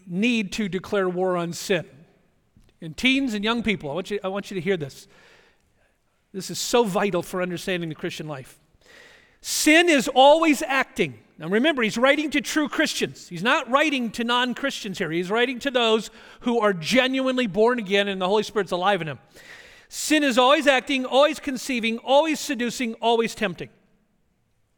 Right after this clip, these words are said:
Take heed. This is how sin works,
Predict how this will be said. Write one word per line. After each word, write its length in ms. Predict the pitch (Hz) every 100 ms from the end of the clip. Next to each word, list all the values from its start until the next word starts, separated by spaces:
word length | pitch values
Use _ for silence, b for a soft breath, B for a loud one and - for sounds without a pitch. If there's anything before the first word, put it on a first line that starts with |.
| _ _ _ _ -
Take 240 | 254 220
heed. 380 | 247 233 147 - _ b b b b b b b b
This 360 | 156 262 - 320
is 160 | 285
how 260 | 202 233 240
sin 480 | - - 247 220 226
works, 560 | 269 190 - - -